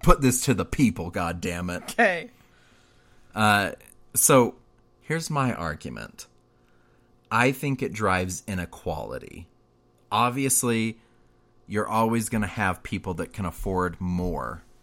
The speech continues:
Speaker 1: that Santa Claus can bring their kid more than what you can provide.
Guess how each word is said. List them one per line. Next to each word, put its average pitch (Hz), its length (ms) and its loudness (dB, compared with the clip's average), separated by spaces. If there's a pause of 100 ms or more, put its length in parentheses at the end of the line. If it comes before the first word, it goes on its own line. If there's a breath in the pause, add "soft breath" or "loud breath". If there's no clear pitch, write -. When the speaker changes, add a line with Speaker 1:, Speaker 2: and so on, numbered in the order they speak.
(120)
Speaker 1:
that 87 260 -6
Santa 104 400 0
Claus 98 300 -2
can 90 160 -4
bring 87 300 -4
their 90 200 -4
kid 87 260 -8
more 87 380 -4
than 82 400 -8
what 92 300 -6
you 92 160 -2
can 87 180 -8
provide. 71 580 -10